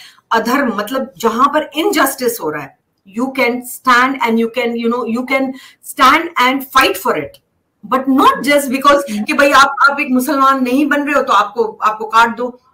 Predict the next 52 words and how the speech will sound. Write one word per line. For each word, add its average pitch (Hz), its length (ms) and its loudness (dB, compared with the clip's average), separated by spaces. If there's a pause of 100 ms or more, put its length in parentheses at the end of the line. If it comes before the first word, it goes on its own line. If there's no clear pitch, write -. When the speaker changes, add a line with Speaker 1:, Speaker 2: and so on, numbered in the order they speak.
(120)
Speaker 1:
या 254 60 0
ये 254 160 -2
मु-, 254 320 0
कलमा 254 240 2
नहीं 269 180 -2
पढ़ 277 160 -2
रहा 269 100 0
है 240 60 -2
उसको - 200 -6
काट 208 240 0
दो, 240 60 -8
या 262 160 -2
एक 285 180 -2
लड़की 269 260 -4
को 302 120 -4
लेकर 277 220 -4
आओ 269 200 4
उसको 285 280 -6
जबरदस्ती 294 540 -4
का 285 120 0
आप, 277 220 4 (280)
अ, 220 400 2
कलमा 247 240 6
पढ़ा 247 500 2
के 320 60 -6
ही 311 200 2
उससे 311 260 -4
शादी - 280 -2
करवा, - 340 -14 (360)
करोगे। 180 280 -2
क्यों? 302 460 -6 (680)
Why 226 140 6
so? 262 420 -6 (220)
I 233 40 0
mean, 254 180 -2
I 233 120 0
don't 254 280 0
believe। 208 300 -4 (140)
I 240 100 6
have 262 140 -2 (100)
seen 254 100 0
people, 247 420 -6 (360)
मैं 262 240 -2
सही 254 200 -2
में 254 140 2
आपको 240 200 -2
एक 233 160 4
example 220 440 -4
देती 208 260 -10
हूँ 214 180 -10
कि 233 100 -4
मैंने 202 280 -6